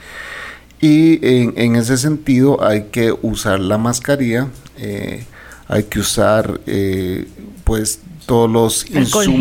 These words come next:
Speaker 2: gel.
Speaker 1: insumos de, de, ¿cómo se llama?
Speaker 2: De, de limpieza.
Speaker 1: De limpieza personal y insumos de limpieza e higiene.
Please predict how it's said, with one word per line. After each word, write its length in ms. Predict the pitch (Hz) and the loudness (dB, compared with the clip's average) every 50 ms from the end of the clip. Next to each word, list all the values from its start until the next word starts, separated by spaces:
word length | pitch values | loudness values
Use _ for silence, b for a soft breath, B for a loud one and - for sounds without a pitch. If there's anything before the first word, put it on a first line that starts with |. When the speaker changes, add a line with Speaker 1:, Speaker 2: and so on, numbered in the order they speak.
| 208 214 | 2 2
Speaker 2:
gel. 600 | 208 208 208 208 208 202 202 196 196 196 196 202 | 2 2 0 0 0 0 -2 -2 -4 -6 -8 -8
Speaker 1:
insumos 800 | - 131 117 113 104 - - 131 127 131 131 127 127 120 120 120 113 110 | -4 -2 -2 -2 -2 -2 -2 0 2 2 4 4 2 2 -2 -6 -4 0
de, 480 | 110 110 107 104 101 90 78 76 - - - | 2 4 4 2 2 0 -4 -6 -8 -12 -12
de, 640 | - 92 107 104 101 104 104 104 101 95 90 92 90 - | -10 -8 -8 -4 0 2 2 2 2 2 0 -4 -6 -4
¿cómo 180 | - 135 147 | -2 -2 -2
se 140 | 147 - 185 | 0 0 -2
llama? 220 | 175 180 160 131 - - - - - - - - - - - - - - - - - - 269 | -2 -2 -2 -4 -6 -12 -20 -20 -20 -20 -20 -20 -20 -20 -20 -20 -20 -20 -20 -20 -20 -18 -16
Speaker 2:
De, 880 | 196 175 170 180 180 180 175 175 180 180 180 175 175 175 160 156 147 - - - - _ _ _ - - - - - | -16 -14 -10 -8 -8 -6 -6 -8 -8 -10 -10 -10 -12 -12 -14 -16 -18 -20 -20 -20 -20 _ _ _ -20 -20 -20 -12 -10
de 80 | 180 | -8
limpieza. 540 | 170 185 180 165 - 269 320 330 - - 208 - | -6 -6 -4 -2 -2 -2 -2 -4 -6 -10 -10 -6
Speaker 1:
De 160 | - 120 120 | -2 0 2
limpieza 640 | 113 110 107 101 - - 110 113 117 117 139 127 127 | 4 2 2 2 0 0 2 2 2 0 0 -2 0
personal 720 | - 131 123 - - 123 107 104 117 127 135 135 135 135 - - | 0 -2 -2 0 -2 0 0 0 0 0 0 -2 -4 -6 -8 -8
y 380 | - 120 117 123 127 131 127 - - - | -4 -2 0 0 0 0 -2 -6 -8 -6
insumos 520 | 113 104 - - - 117 117 120 120 113 | -6 -6 -6 -6 -4 -2 -2 -2 -2 0
de 120 | 113 110 | 0 -2
limpieza 760 | 95 95 95 95 92 - - - - - - - - - - - | -2 -2 -6 -8 -8 -6 -6 -6 -4 -4 -6 -6 -6 -8 -8 -6
e 120 | - 131 113 | -4 -4 -2
higiene. 580 | 101 95 90 - - - 113 87 - - 87 | -2 -4 -8 -10 -8 -4 -4 -4 -4 -4 -6